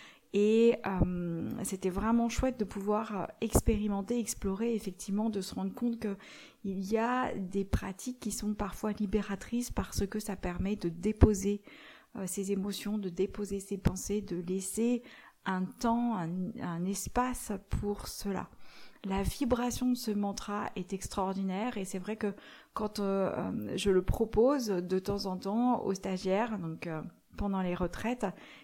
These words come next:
il y a quelque chose aussi qui est très fort qui se passe dans cette, euh, dans cette vibration.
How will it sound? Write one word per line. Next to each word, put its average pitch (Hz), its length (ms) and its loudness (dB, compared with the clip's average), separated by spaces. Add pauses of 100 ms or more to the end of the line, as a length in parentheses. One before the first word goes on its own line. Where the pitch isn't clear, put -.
il 175 80 -6
y 170 80 -2
a 196 80 2
quelque 202 340 -6
chose 226 280 -2
aussi 208 240 -4
qui - 100 -6
est 180 100 -6
très - 320 -2
fort 214 340 6
qui - 120 -8
se 196 140 -6
passe - 340 -4
dans 170 140 -8
cette, 185 260 -12
euh, 151 140 -8 (920)
dans 202 140 0
cette 185 180 -4
vibration. 196 720 0